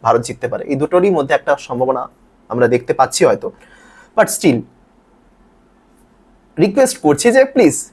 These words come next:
জেতার জন্য খেলা হোক, that's it। এই জায়গা থেকে একটু জেতার কথা ভাবা হোক, কারণ টেস্ট ক্রিকেটের এমনি বদনাম রয়েছে, but আজকের, মানে, এই ম্যাচটা যদি একটা রেজাল্ট নিয়ে ফেরে কোনো দল, তাহলে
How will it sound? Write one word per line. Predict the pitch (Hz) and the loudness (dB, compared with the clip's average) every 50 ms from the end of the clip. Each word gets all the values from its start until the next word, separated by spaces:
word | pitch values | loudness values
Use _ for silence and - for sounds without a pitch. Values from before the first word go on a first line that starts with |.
| 143 | -4
জেতার | 123 160 170 - 269 240 214 | -2 -2 0 2 2 0 2
জন্য | 180 220 226 214 202 | 2 2 2 4 2
খেলা | - - - 98 92 | 2 0 -2 -2 -2
হোক, | - - - - _ - | -4 -8 -12 -16 _ -2
that's | 147 139 120 - - | -2 -2 -2 -2 -6
it। | - - _ _ _ _ _ | -12 -14 _ _ _ _ _
এই | - 147 160 | 0 0 2
জায়গা | 175 196 190 214 | 2 2 2 2
থেকে | 214 254 240 233 | 2 2 2 2
একটু | 220 - - - 277 | 2 0 2 2 4
জেতার | 202 180 151 165 143 - | 4 4 4 2 0 0
কথা | 139 127 156 143 | -2 -2 -4 -4
ভাবা | - 104 101 - | -4 -6 -8 -10
হোক, | - - _ _ _ _ _ | -14 -20 _ _ _ _ _
কারণ | 127 131 139 139 135 131 135 - _ - - _ _ _ _ _ _ _ _ _ _ _ _ _ _ _ _ | 0 2 2 2 2 0 -2 -10 _ -20 -20 _ _ _ _ _ _ _ _ _ _ _ _ _ _ _ _
টেস্ট | - 415 254 - - | 0 2 2 0 0
ক্রিকেটের | - 277 - 262 247 247 262 254 220 | -2 0 2 2 4 4 4 4 4
এমনি | 143 160 170 190 240 226 | 2 2 2 2 4 4
বদনাম | 160 139 131 127 123 139 143 135 113 | 4 4 2 2 2 0 -2 -2 -2
রয়েছে, | 98 90 - - - - - _ _ _ _ _ _ _ - | -6 -10 -12 -14 -16 -20 -20 _ _ _ _ _ _ _ -8
but | 104 - _ _ _ - | -8 -8 _ _ _ -2
আজকের, | 139 147 151 156 175 175 240 262 277 277 277 262 - - _ _ _ _ _ - | 0 0 0 0 2 4 4 4 4 2 0 -4 -8 -12 _ _ _ _ _ -2
মানে, | 135 127 175 - - | -2 0 0 0 2
এই | 165 180 240 262 | 4 4 4 4
ম্যাচটা | 254 247 240 240 - 240 | 2 0 0 0 2 2
যদি | 208 214 190 214 214 | 4 4 4 4 4
একটা | 202 208 - - 175 175 170 160 - - - _ - 123 | 4 2 2 2 4 4 4 4 2 -4 -10 _ -4 0
রেজাল্ট | 135 135 135 160 185 202 208 - - 156 | 0 2 4 2 2 2 0 -2 -4 -2
নিয়ে | 151 147 | 0 0
ফেরে | 143 - 143 131 131 131 | 0 0 0 2 2 2
কোনো | - 123 113 95 | 0 -2 -4 -4
দল, | 98 113 - | -4 -4 -4
তাহলে | - - - 107 - - | -4 -4 -2 -2 -2 -4